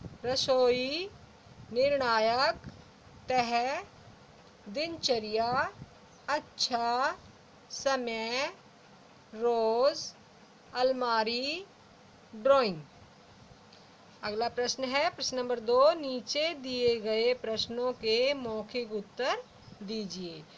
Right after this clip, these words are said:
बच्चों, आपने ये पाठ पढ़ा है तो हम मौखिक उत्तर,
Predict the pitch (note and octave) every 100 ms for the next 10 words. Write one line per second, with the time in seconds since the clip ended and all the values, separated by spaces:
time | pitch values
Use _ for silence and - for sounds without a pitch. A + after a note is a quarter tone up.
0 | - - F#3 G3+ G3+ A#3+ A3+ A3+ A#3+ A#3+
1 | A#3 - - G#3+ G3+ A#3 C4+ F4 G4 -
2 | A#3+ A3+ A3 A3+ G#3+ - A3+ G#3+ A3 C4
3 | B3 A#3+ A#3 - B3 B3